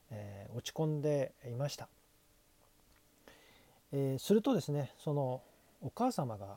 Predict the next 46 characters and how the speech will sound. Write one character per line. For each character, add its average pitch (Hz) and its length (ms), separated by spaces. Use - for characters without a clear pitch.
口 - 260
を 147 180
開 147 320
い 143 40
て 110 180
お 107 120
っ - 20
し - 160
ゃ - 20
っ 131 100
た 101 120
ん 113 60
で 135 100
す - 80
ね。 147 220
え 120 240
ー、 127 60
「う 117 40
ち 156 120
の 175 100
子 185 120
も 139 160
悪 131 240
い 170 80
と 139 100
思 123 180
い 117 60
ま 113 160
す。 - 240
た 226 160
だ、 180 320
こ 180 120
の 175 240
タ - 160
イ 214 120
ヤ 226 100
の 214 120
曲 190 180
が 196 100
り 202 100
具 208 200
合 190 140
か 139 140
ら 120 140
し - 100
て、 143 260